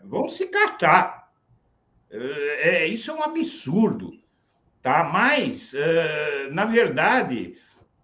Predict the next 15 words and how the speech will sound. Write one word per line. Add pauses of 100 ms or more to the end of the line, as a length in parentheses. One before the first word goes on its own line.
(1040)
a
economia
brasileira
vai
sofrer
um
baque
por
conta
do
lucro
de
meia
dúzia
de,